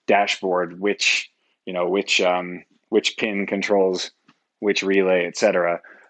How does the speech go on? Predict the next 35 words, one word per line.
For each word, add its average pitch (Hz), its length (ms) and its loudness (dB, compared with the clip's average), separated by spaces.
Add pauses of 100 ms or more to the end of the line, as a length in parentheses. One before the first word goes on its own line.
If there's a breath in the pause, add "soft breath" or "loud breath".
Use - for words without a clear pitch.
Um, 90 480 -2 (120)
but 98 220 -4
so 98 160 2
that's, 101 340 2 (140)
that, 101 220 0 (100)
that 110 200 2
just 101 160 -4
makes 98 200 -4
it 98 60 -2
really 92 260 0
easy 92 280 2
in 90 100 0
terms 92 340 -2
of 87 240 2 (1200 soft breath)
telling 117 380 0
your 95 440 6
software, 101 920 0 (360)
you 107 120 -4
know, 95 140 -2
which - 500 -2 (100)
components 110 520 -4
of 101 80 -2
your 95 100 -2
hardware 101 440 0
to - 120 -12
control. 90 580 -4 (320 soft breath)
That 117 200 0
part 107 240 0
is 95 80 -8
pretty 135 260 0
much 110 280 -2
done 98 200 -2
for 90 220 -8
you. 76 160 -14 (360 soft breath)
So 101 440 2